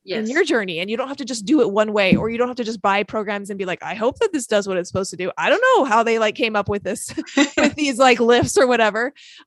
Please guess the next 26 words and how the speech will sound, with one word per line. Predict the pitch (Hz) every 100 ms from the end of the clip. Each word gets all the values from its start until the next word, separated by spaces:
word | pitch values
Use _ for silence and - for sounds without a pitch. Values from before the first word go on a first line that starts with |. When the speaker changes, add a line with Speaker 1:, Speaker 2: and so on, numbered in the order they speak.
| -
Speaker 1:
Um, | 233 220 -
it | 285
just, | 294 311
it, | - - -
it | 247 180 -
puts | 254 262
you | 277
in | 269 220
this | 220
empowering | 220 180 190 202 220
spot | - 440
of, | 208
like, | 190 190 - _ _
you | 226 226
understand | 214 220 240 240 220 196 190
the |
why | 170 175 175 180
behind | 185 196 180 180
something, | 180 180 185 180
and | 180
then | 190 190
you're | 190
able | 185 160 180
to | -
tweak | - 370
it | 370